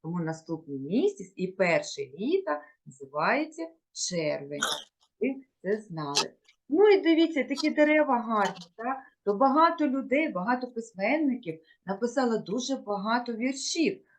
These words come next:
про саме такий гарний період цвітіння дерев. Вони зараз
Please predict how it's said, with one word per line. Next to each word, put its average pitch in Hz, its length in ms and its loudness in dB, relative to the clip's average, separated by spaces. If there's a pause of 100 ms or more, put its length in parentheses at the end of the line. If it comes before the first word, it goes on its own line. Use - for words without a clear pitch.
про 196 160 0
саме 208 420 2
такий 185 320 -6
гарний 190 540 0
період 202 520 0
цвітіння 185 640 -6
дерев. 196 400 4 (400)
Вони 214 180 4
зараз 208 260 2